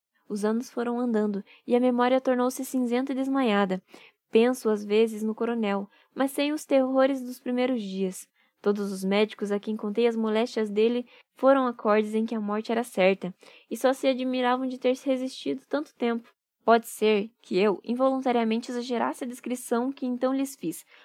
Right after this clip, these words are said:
mas a verdade é que devia morrer, ainda que não fosse aquela fatalidade. Adeus, meu caro senhor. Se achar que esses apontamentos valem alguma coisa, pague-me também com um túmulo de mármore, ao qual dará por epitáfio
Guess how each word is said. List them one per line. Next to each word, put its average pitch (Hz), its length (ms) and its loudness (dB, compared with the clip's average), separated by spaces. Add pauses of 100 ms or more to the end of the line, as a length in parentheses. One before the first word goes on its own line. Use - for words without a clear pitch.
(100)
mas 277 180 -2
a 294 60 4
verdade 277 380 4
é 285 60 0
que 277 160 -4
devia 269 360 0
morrer, 220 400 0 (120)
ainda 302 360 -2
que 302 100 -8
não 294 180 -2
fosse 277 320 0
aquela 269 320 0
fatalidade. 226 680 -2 (640)
Adeus, 214 320 2
meu 220 160 0
caro 220 220 -4
senhor. 202 440 -6 (240)
Se - 160 0
achar 247 280 4
que 254 100 -2
esses 247 240 -2
apontamentos 240 640 -4
valem 269 280 0
alguma 254 280 -6
coisa, 247 420 -2 (300)
pague-me 269 380 2
também 247 340 -2
com 247 180 -6
um 233 120 -4
túmulo 240 340 -4
de 220 120 -6
mármore, 196 460 -4 (400)
ao 202 140 2
qual 202 240 6
dará 196 380 6
por 208 180 0
epitáfio 220 760 0